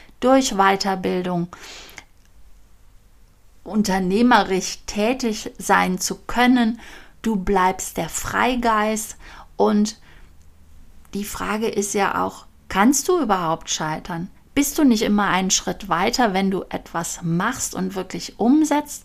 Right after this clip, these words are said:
Weil du lernst ja dann immer. Also ich für meinen Teil habe ja in zwanzig dreizehn schon ein PropTech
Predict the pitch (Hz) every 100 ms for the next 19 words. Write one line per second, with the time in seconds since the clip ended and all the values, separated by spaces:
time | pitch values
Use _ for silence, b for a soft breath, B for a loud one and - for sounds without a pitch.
0 | b b - 202 208 233 220 220 254 370
1 | - 233 185 165 151 160 156 190 b b
2 | b b b - 208 240 269 302 - 254
3 | 233 233 262 233 220 202 214 202 196 202
4 | B B B B B _ _ _ 240 262
5 | - 214 214 214 214 208 - 165 165 214
6 | - 202 - 196 - 180 190 - 196 180
7 | - 190 175